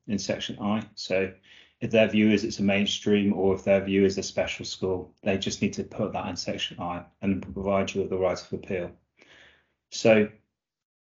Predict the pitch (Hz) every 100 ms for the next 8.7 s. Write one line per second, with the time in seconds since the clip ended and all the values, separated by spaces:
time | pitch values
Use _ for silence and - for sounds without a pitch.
0 | _ 123 127 139 135 123 139 131 131 139
1 | 135 135 - - 117 120 120 110 - 107
2 | 104 - 113 107 107 120 110 107 101 107
3 | 101 110 107 104 110 104 - 107 101 98
4 | 95 120 113 - 104 101 95 - 92 -
5 | 101 95 95 95 92 - 117 113 90 92
6 | 107 - 87 - - 85 98 90 - 92
7 | 85 - 98 104 95 98 95 - 98 95
8 | - 92 - 90 - 95 87